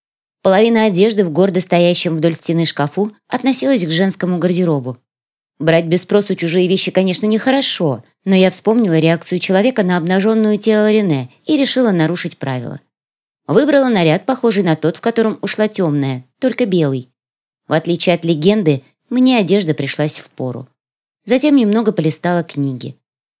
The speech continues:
А когда почувствовала первые признаки переутомления, отложила чтение, решив, что уже достаточно овладела языком Ватара у Сергея Серова. Пейзаж за окном окончательно убедил, что попала я в другой мир. Сквозь медленно опускающиеся снежинки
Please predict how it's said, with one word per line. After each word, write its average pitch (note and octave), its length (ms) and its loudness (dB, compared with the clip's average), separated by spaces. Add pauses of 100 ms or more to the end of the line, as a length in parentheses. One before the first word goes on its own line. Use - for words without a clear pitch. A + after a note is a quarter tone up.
(140)
А E3 80 -6
когда E3+ 240 2
почувствовала E3 640 0
первые E3 320 2
признаки D#3+ 440 -2
переутомления, F3 800 0 (260)
отложила B3+ 560 2
чтение, D3 640 -2
решив, F#3+ 340 2
что F#3+ 200 0
уже F#3 180 2
достаточно G#3 580 0
овладела E3 400 2
языком D#3+ 520 0
Ватара F#3 480 2
у F3 100 0
Сергея E3 480 0
Серова. C3 480 -4 (800)
Пейзаж G3 420 2
за F3+ 140 2
окном A3+ 300 0
окончательно A#3 680 2
убедил, F#3+ 420 0
что - 180 -6
попала G3 340 0
я E3 220 2
в C#3+ 40 -8
другой F#3 340 2
мир. D#3 280 -2 (760)
Сквозь F3 340 -2
медленно F3 540 0
опускающиеся E3 800 -2
снежинки E3+ 680 -2